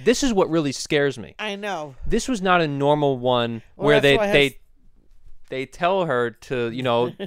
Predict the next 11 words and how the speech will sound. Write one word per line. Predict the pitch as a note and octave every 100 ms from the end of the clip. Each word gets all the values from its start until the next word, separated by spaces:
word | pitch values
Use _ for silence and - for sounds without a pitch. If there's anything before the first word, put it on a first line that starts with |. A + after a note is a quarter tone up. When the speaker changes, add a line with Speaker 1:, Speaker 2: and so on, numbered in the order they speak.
| G3+
Speaker 2:
<laughs> | A3 -
Speaker 1:
to | C#3+
get, | D#3+ -
try | - D#3
to |
get | D3+ D3
her | D3+
information, | C#3+ D3 C#3 C#3 C3 - - -
try | F3 E3
to | D#3+
get | D#3+ -